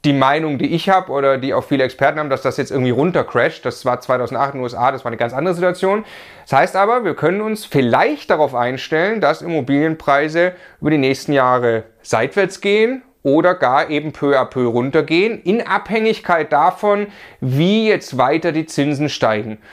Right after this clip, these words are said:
Es gibt zwar keinen direkten Zusammenhang zwischen Leitzins und Bauzins, also nicht eins zu eins, aber logischerweise ist der Bauzins immer schon eine Erwartung auf das, was die Zentralbank mit dem Leitzins macht. Und wir wissen schon,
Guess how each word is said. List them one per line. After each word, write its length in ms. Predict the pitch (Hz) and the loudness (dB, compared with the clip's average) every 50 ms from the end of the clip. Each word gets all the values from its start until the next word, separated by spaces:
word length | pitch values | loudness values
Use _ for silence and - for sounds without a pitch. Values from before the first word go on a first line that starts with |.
| - - - - | -20 -20 -20 -12
Es 60 | - | -8
gibt 160 | - - - | -8 -6 -2
zwar 140 | - 156 147 | 0 0 0
keinen 420 | - 143 139 131 127 123 113 - | 0 -2 -4 -4 -4 -8 -10 -8
direkten 440 | - 123 117 117 135 147 - - 175 | -4 -2 0 0 0 0 -2 -4 -4
Zusammenhang 540 | 170 175 160 165 165 170 165 160 160 160 156 | -2 -2 0 0 0 0 0 -2 -2 -2 -4
zwischen 300 | - - 135 117 131 120 | -4 -4 -4 -2 -2 0
Leitzins 800 | 120 113 120 131 151 - - - 143 135 135 131 123 - - - - _ _ - | 2 2 2 2 0 -2 -4 -4 -2 -2 -2 -4 -6 -6 -12 -20 -20 _ _ -8
und 200 | - 127 113 - | -4 -4 0 2
Bauzins, 640 | 117 113 127 160 160 - - 196 202 233 269 269 - | 2 4 4 2 0 0 0 2 2 2 2 0 -2
also 160 | - - 139 | -2 -2 0
nicht 180 | 120 123 107 95 | -2 -2 0 0
eins 260 | 117 117 117 110 - | -2 -2 -2 -4 -4
zu 140 | - 123 104 | -2 0 2
eins, 240 | 110 127 160 190 196 | 2 0 0 0 0
aber 160 | 156 127 127 | 0 2 2
logischerweise 560 | 123 123 135 143 139 143 110 117 123 123 - | 2 2 2 0 0 0 0 0 0 -2 -4
ist 160 | 98 117 - | -8 -6 -4
der 100 | - 120 | -4 -2
Bauzins 640 | - - 110 113 135 135 - - 139 135 143 135 - | 0 0 0 0 0 -4 -4 -2 -2 -2 -2 -2 -4
immer 200 | - 127 123 123 | -4 -2 -2 -2
schon 220 | - - 127 120 - | -2 -2 -4 -2 -2
eine 160 | 117 117 113 | -2 0 0
Erwartung 640 | 113 113 - - 117 131 175 214 214 - 139 127 117 | 0 0 0 2 2 4 2 2 0 -2 -4 -4 -2
auf 180 | 113 101 - | -4 -4 -2
das, 320 | - 120 127 165 - - 117 | 0 0 0 0 -2 -2 -2
was 240 | 120 135 - - | -2 -2 -2 -4
die 140 | - 131 113 | -8 -8 -6
Zentralbank 800 | - - 117 110 - - - 110 110 127 143 147 151 147 139 127 123 | -4 -6 -6 -6 -6 -4 -2 0 2 2 2 2 2 0 -2 -2 -4
mit 160 | 131 123 131 | -6 -4 -4
dem 100 | 123 120 | -2 0
Leitzins 540 | 120 117 113 117 117 - - 113 107 - 117 | 0 0 0 -2 -6 -6 -6 -6 -6 -4 -2
macht. 320 | 113 131 175 196 - - | 0 0 0 -2 -2 -6
Und 140 | 208 170 135 | -4 -2 -2
wir 100 | 127 117 | -2 -2
wissen 240 | 123 123 - 135 117 | -2 -2 -2 -4 -2
schon, 260 | - 139 135 131 | 0 0 -2 -2